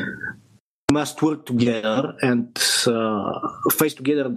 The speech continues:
these, uh, difficulties in order to save our people. I, I think that that's the only way if we work together. And, uh, saying this, I want to give, uh, my special thanks to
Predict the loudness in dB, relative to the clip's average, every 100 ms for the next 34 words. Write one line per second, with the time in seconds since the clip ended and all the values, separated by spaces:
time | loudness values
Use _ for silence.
0 | -2 2 4 2 0 2 2 2 2 2
1 | 2 4 2 2 0 0 0 0 -2 -2
2 | -2 -2 -2 -4 -8 -12 _ _ 2 4
3 | 2 2 0 0 0 2 2 -2 -2 0
4 | 2 0 0 0 2 2 2 2 2 0
5 | 0 0 2 0 2 0 0 0 0 2
6 | 2 2 2 2 2 0 0 2 2 2
7 | 0 2 2 4 0 -2 -4 -2 0 -2
8 | -4 -6 -2 2 2 0 -4 0 2 2
9 | 0 0 0 0 0 0 0 0 0 0
10 | 2 2 0 0 2 2 0 0 0 2
11 | 0 0 0 -2 -6 -12 -12 -12 -4 2
12 | 2 2 0 0 0 0 0 0 2 2
13 | 2 0 -4